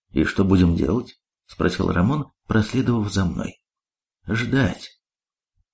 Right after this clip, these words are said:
«Тогда стоит перекусить», решил Крепыш, указав на бистро «Воробушек»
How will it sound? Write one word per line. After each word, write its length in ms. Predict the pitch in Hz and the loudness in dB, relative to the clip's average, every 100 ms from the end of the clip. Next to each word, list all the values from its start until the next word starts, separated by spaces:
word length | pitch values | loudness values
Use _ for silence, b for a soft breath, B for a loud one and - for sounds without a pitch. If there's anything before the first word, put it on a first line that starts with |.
| _ | _
«Тогда 400 | 95 92 90 123 | 4 4 4 2
стоит 380 | 127 127 131 - | 0 2 2 4
перекусить», 680 | 117 110 113 104 - - - _ _ _ - | 0 2 2 2 -2 -8 -12 _ _ _ -6
решил 420 | 87 87 - 90 | -2 -2 0 -2
Крепыш, 520 | - 71 151 175 - | -2 0 2 0 0
указав 440 | 107 110 113 151 - | -4 0 2 2 2
на 80 | 107 | 2
бистро 420 | 101 - 120 127 | 2 0 0 2
«Воробушек» 640 | 101 117 156 165 160 - | 2 0 0 0 -2 -6